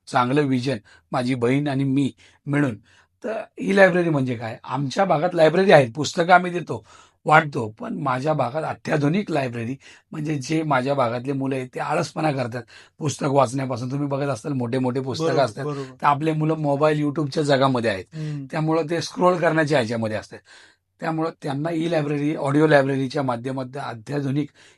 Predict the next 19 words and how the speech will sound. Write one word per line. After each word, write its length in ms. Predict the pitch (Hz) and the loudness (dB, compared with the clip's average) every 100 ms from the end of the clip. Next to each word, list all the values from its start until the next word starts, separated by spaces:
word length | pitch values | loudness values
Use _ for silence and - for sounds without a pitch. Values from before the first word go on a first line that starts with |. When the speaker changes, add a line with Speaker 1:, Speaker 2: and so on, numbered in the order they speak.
| - | -8
Speaker 1:
एमपीएससी, 580 | 131 123 143 127 151 139 | -6 -2 -2 -2 -2 -2
यूपीएससीची 580 | 127 151 127 151 135 | -2 -4 -6 -8 -6
मुलं 260 | 143 135 147 | -4 0 0
त्या 160 | 139 135 | 0 2
भागात 240 | 120 127 | 2 0
शिकतील 440 | - 117 - 131 101 _ - | -6 -12 -4 -4 -4 _ -12
Speaker 2:
बरोबर. 200 | 139 117 | -10 -6
Speaker 1:
आणि 160 | 143 160 | -4 -4
पुढच्या 400 | - 135 135 156 | -4 -4 -2 -2
काळात 260 | 143 156 156 - | -2 -4 -6 -2
चांगला 380 | 156 156 190 208 - _ _ _ | 0 2 2 2 -4 _ _ _
त्याच्यामध्ये 480 | 147 139 156 151 156 | -6 0 2 2 0
आमच्या 340 | 143 135 156 | 0 -2 -2
वस्ती 420 | 151 143 - - 165 | -2 -2 -6 -4 -4
असेल, 360 | 147 165 160 | -4 -6 -10
चाळी 300 | 151 139 151 | -4 -2 0
असेल, 280 | 160 151 170 | -2 -4 -6
यातले 280 | 135 127 160 | -6 -6 -6
युवक 320 | 151 156 | -2 -2